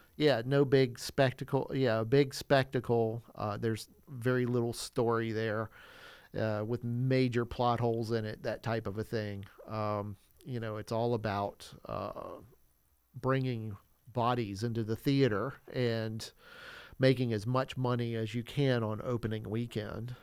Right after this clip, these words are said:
Uh, I, I, I have seen signs in recent years that they're walking away from that brand of science fiction. I think there's a more existential science fiction going on now, specifically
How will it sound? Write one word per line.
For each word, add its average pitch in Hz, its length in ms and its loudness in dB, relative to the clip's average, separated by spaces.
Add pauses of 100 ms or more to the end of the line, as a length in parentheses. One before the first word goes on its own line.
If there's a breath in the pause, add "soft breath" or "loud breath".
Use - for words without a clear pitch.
(140)
Uh, 95 380 -6 (160)
I, 127 160 0 (160)
I, 117 140 0 (340)
I 127 200 2 (180)
have 165 300 4
seen 175 380 -4
signs 170 600 -6
in 151 120 -4
recent 156 420 -2
years 139 640 -2
that 117 240 0
they're 123 160 -2
walking 127 480 2
away 113 460 -2
from 196 220 -4
that 190 220 -6
brand 180 300 2
of 170 100 -6
science 180 380 -4
fiction. 165 540 -2 (320 loud breath)
I 113 100 -2
think 117 300 -2
there's 117 240 0
a 113 40 0
more 113 380 -4
existential 117 920 -2
science 135 400 -2
fiction 139 380 -2
going 131 260 2
on 127 240 0
now, 131 260 0
specifically 135 1000 -2